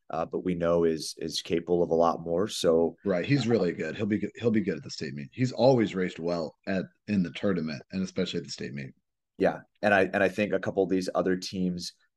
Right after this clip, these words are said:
Speaker 1: just don't have the firepower up front to, to really benefit from having a, a kid who can be in the top ten to fifteen overall.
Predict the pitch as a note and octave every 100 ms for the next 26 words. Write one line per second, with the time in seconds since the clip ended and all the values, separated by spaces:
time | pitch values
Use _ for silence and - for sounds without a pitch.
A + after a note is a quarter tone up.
0 | - F2+ G2+ F#2 F#2+ F#2 F2+ F2+ - F2
1 | F2 E2 E2 - _ _ _ _ _ -
2 | - - F2 E2 E2 - E2 E2 E2 D#2+
3 | - F2 E2 - _ - D#2+ D#2 - -
4 | F2 E2+ E2 E2 E2 D#2+ E2+ D#2 D#2+ D#2+
5 | D#2+ D#2+ D#2 D#2+ - F#2 F#2 E2+ E2 D#2+
6 | D#2 D#2+ D#2 D2 _ _ _ E2+ D#2+ D#2+
7 | F2 D#2+ - - - E2+ E2+ E2+ D#2+ D#2+
8 | _ - - F2+ E2+ - F2 E2+ D#2+ D#2
9 | F#2 E2+ D#2 D2